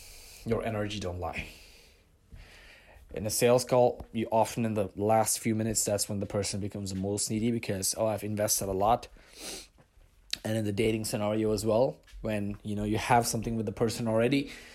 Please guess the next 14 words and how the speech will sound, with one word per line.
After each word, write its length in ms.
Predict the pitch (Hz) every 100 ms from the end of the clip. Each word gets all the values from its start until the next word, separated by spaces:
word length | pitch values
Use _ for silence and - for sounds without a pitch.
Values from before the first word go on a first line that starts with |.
| -
that's 240 | 113 104 -
when 100 | 101
you 80 |
get 160 | 101 95
the 60 | 95
most 340 | 98 104 -
needy 240 | 113 110
'cause 220 | 117 - -
I 160 | 90 98
got 200 | 98 95
something 380 | - 85 80 87
to 80 | 87
lose 460 | 87 101 90 -
now. 340 | 76 76 -